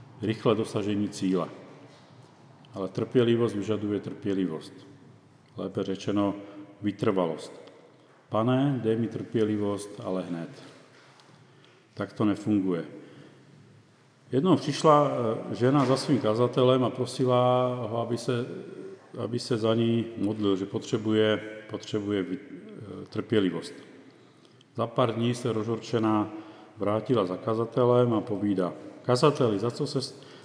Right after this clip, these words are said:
za ko-, za co jste se to modlil?" "Za trpělivost," odpovídá kazatel. "Proč?" "To byly ty nejhorší dny, co jsem zažila. Všechno bylo proti mně.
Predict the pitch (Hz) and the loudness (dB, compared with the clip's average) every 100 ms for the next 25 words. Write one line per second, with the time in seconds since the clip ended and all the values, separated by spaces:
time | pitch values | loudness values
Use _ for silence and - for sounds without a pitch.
0 | - 113 113 147 110 127 139 143 147 139 | -4 -2 -2 -2 2 2 2 0 2 2
1 | 139 143 135 151 117 92 87 - - - | 2 4 4 4 6 4 2 -6 -16 -18
2 | - - - 117 123 - 151 117 104 98 | -20 -20 -8 -2 0 0 2 2 4 2
3 | 95 95 113 104 101 95 92 - - - | -2 -4 -4 0 0 0 -4 -14 -18 -20
4 | - 107 98 101 - 90 - 131 120 - | -6 -2 0 -2 -4 -6 2 4 4 2
5 | - - - - - - - - - - | -12 -14 -16 -18 -20 -20 -20 -20 -20 -20
6 | - - - - - 120 139 165 170 160 | -20 -20 -20 -20 -6 -2 2 2 4 2
7 | 143 117 139 139 165 - 123 135 139 143 | 2 2 2 2 0 0 4 4 4 2
8 | 139 139 120 120 120 101 87 - - 135 | 2 2 4 4 4 4 4 0 -4 0
9 | 143 127 131 127 131 127 135 117 117 104 | 2 4 6 4 2 2 2 2 4 2
10 | - | -2